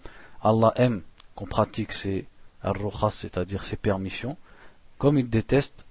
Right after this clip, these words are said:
qu'on pratique, euh, sa, sa désobéissance. Ça, c'est dans le Musnad de l'imam Ahmed. Ils disent dans la marge, c'est authentifié par Cheikh Al-Albani, rahimahullah.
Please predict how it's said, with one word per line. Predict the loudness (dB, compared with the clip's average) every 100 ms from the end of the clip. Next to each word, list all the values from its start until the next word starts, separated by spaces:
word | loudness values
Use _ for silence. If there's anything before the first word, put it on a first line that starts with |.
| -14
qu'on | -10
pratique, | -4 -4 -4 -12 -16 -12 -8
euh, | -6
sa, | -8 -8
sa | -6
désobéissance. | -4 -6 -4 -4 -6 -8 -14
Ça, | -10 -8
c'est | -6
dans | -4 -4
le |
Musnad | -4 -6 -6 -4
de | -4
l'imam | -4 -6
Ahmed. | -4 0 0 -2 -14 -12 -12 -10 -16 -16 -16 -4
Ils | -2
disent | 0 4
dans | 6
la | 6
marge, | 6 2 0
c'est | -6
authentifié | -4 -6 -6 -8 -6
par | -4 -6
Cheikh | -6
Al-Albani, | -6 -6 -4 -6 -4
rahimahullah. | -6 -8 -10 -12 -10 -14